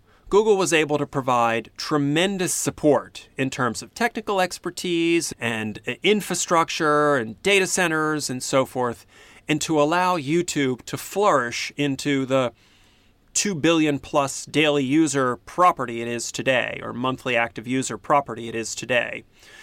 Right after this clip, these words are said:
So y-, you had a large company that knew it wanted to get into a new emerging area. You had a small company that was really a handful of people, the same when Facebook bought Instagram, and could take those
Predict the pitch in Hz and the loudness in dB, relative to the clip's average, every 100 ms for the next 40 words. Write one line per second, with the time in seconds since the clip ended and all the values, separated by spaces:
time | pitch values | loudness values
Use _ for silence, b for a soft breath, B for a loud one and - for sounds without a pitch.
0 | B B - 175 160 151 _ _ _ _ | B B -2 2 2 0 _ _ _ _
1 | _ - - _ - 165 170 196 185 151 | _ -20 -20 _ -6 0 2 4 4 4
2 | 151 208 226 - 151 123 117 117 120 _ | 6 4 4 0 0 0 -6 -8 -12 _
3 | b b b 143 135 139 202 202 139 156 | b b b 0 2 4 4 4 2 0
4 | 147 147 147 139 131 143 135 127 156 175 | 0 0 2 2 0 -4 -2 0 4 4
5 | 151 143 135 131 123 117 110 104 - _ | 4 2 0 -2 -4 -4 -4 -12 -16 _
6 | _ b b b 151 160 175 - - 202 | _ b b b -2 0 -2 -4 0 2
7 | 233 - 135 127 123 - b 170 180 175 | 2 2 0 0 -4 -6 b -4 -2 -2
8 | 185 220 165 131 196 196 160 131 - 185 | 2 2 2 2 0 0 0 -2 -2 -6
9 | 175 117 147 _ _ _ _ _ 135 135 | -4 -8 -10 _ _ _ _ _ -8 -2
10 | 160 151 139 131 - 156 151 143 - 127 | 2 2 2 -2 0 0 0 -4 -2 0
11 | 127 151 - 135 113 107 113 - B B | 0 0 -2 -6 -6 -10 -12 -18 B B
12 | B B 170 170 160 139 b b b - | B B 0 0 0 -4 b b b -4
13 | 175 175 - - 208 202 160 170 151 - | -2 -2 -4 0 0 2 0 2 0 -6